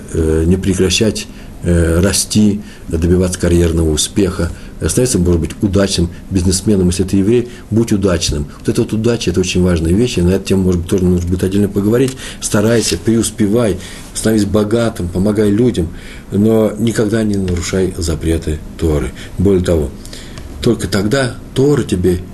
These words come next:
и поможет, если ты еврейский бизнесмен, поможет достичь больших высот,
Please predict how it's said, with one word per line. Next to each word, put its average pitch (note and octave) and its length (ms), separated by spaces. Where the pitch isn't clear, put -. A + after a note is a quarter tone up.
и A2 60
поможет, A#2+ 760
если F2+ 160
ты G2+ 100
еврейский F#2 400
бизнесмен, D#2+ 560
поможет F2+ 380
достичь E2+ 300
больших E2+ 380
высот, G#2+ 300